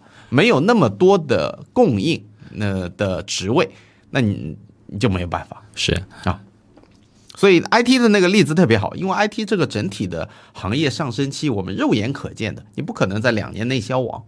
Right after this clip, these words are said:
Speaker 2: 嗯。
Speaker 1: 所以你如果现在是读研究生的话，你，呃，呃，不是说I T啊，是指那种芯片类啊、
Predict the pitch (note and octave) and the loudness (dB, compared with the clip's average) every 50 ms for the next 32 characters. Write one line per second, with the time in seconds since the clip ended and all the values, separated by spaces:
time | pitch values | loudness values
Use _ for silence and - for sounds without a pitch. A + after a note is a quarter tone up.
0 | - _ - A#2 A2+ G#2 F#2+ F#2 F2 F2 E2 E2 E2 F3 F3 E3 D#3+ C#3 B2 B2 | -8 _ 2 2 4 4 4 2 0 -2 -4 -4 -2 0 0 0 0 -2 -2 0
1 | A2+ A2+ D3 E3+ F3 A2+ G#2 - D#3 C#3 B2+ A#2+ - C3+ A#2+ - G2+ A2 G#2+ F#2 | 0 0 0 0 -2 -2 -2 -2 -2 -2 -2 -2 -4 -6 -6 -6 -4 -2 -2 -2
2 | F#2 G2 A2+ A2 G#2+ A#2+ A2+ A2 G#2+ A2 F#2+ F#2 - - - C#2 A1+ - - F#2+ | -2 -4 -6 -6 -4 -4 -4 -2 -2 -2 -4 -4 -6 -10 -12 -12 -12 -8 -6 -4
3 | F#2 F2 - - E2 E2 - - B2+ D3 C#3 D3+ - G2 A2+ G#2 G#2+ A2 D#2+ F2+ | -4 -4 -4 -6 -8 -8 -4 2 2 2 4 4 2 0 0 -2 -2 -4 -6 -6
4 | - C3 A2+ - - F#2+ - - G2+ G2+ G2 G2+ - - G#2 - C#3+ C#3 D3+ D3+ | -6 -8 -8 -6 -8 -10 -10 -8 -8 -8 -8 -8 -10 -12 -8 -6 -6 -4 -2 -2
5 | C3+ C3 B2+ A#2+ A2+ G#2+ G#2 A2 A2 | -2 0 0 0 0 0 0 -2 -4